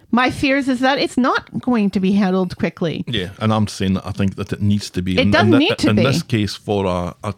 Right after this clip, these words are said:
Speaker 2: a slow, long-burning storyline, I, I don't think that's what this needs to become.
Speaker 1: Right.
Speaker 2: Because I, I think it is, and I know that it's fiction, and I think it's maybe easier for me as a man to separate what I'm seeing here as,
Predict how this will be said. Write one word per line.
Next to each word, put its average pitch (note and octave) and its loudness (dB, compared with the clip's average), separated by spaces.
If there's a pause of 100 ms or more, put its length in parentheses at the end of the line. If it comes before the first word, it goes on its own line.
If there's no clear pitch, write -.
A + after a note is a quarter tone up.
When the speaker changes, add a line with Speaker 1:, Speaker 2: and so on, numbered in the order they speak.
Speaker 2:
a G2+ -6
slow, A2+ 0
long-burning G#2 2
storyline, F#2+ -2
I, F#2+ -6
I - -6
don't G#2 -4
think - -10
that's G2 -6
what - -12
this G2+ -6
needs G2 -4
to F2+ -8
become. F#2+ -6 (260)
Speaker 1:
Right. A#3+ -2 (420)
Speaker 2:
Because A2 0 (120)
I, A2 -4 (160)
I G2+ -6
think A2+ -4
it - -8
is, A#2 -4 (160)
and A2+ 2
I G#2 2
know A#2 4
that G#2+ -2
it's - -8
fiction, G2 -4
and A2 -2
I G#2 0
think G#2+ -6 (120)
it's - -14
maybe G#2+ 0 (140)
easier A#2 -2
for G2+ -2
me G#2+ 2
as G2 -2
a F#2+ 2
man G2+ 2
to - -4
separate G2 -2 (1040)
what A#2 0
I'm G2+ -2
seeing A#2 -4
here G2+ -2
as, G#2 -8